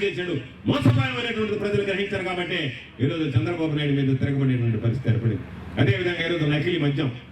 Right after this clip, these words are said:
నకిలీ మద్యం ఎవరిది అంటే, ఈరోజు పాపం ఏ పేరు కూడా చెప్తుంది, ఒంటి నిండా బురద పూసుకున్నారు ఈరోజు చంద్రబాబు నాయుడు, కూటమి ప్రభుత్వం అని చెప్పి. నకిలీ మద్యం ఎక్కడ జరిగింది? చంద్రబాబు నాయుడు సొంత జిల్లా తంబళ్ళపల్లిలో జరిగింది.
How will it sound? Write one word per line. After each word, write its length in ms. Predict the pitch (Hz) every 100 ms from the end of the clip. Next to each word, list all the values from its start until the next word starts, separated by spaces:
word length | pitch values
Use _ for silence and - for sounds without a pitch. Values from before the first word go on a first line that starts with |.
| - - - - -
నకిలీ 280 | - 214 214
మద్యం 240 | 214 214
ఎవరిది 380 | 196 202 220 214
అంటే, 340 | 208 220 196 160 - - 156
ఈరోజు 180 | 214
పాపం 460 | 214 208 202 202 151 - -
ఏ 100 | 202
పేరు 240 | 226 240 220
కూడా 120 | 214
చెప్తుంది, 420 | 202 - 151 113 - - -
ఒంటి 200 | 131 -
నిండా 300 | 233 233 262
బురద 360 | 277 254 247 226
పూసుకున్నారు 360 | 220 214 208 190
ఈరోజు 260 | 185 190 175
చంద్రబాబు 380 | 175 175 175 170
నాయుడు, 600 | 165 160 165 147 - -
కూటమి 220 | 165 180
ప్రభుత్వం 360 | 160 147 143 139
అని 100 | 120
చెప్పి. 140 | 113 104 - - -
నకిలీ 280 | 127 165 208
మద్యం 240 | 202 185
ఎక్కడ 220 | 180 202 202
జరిగింది? 440 | 208 208 226 269 - - - -
చంద్రబాబు 460 | 170 214 214 220 214
నాయుడు 260 | 208 196 175
సొంత 340 | - 170 202
జిల్లా 280 | 202 202 277 285 - - - -
తంబళ్ళపల్లిలో 600 | 175 214 214 196 175 165
జరిగింది. 420 | 139 135 120 95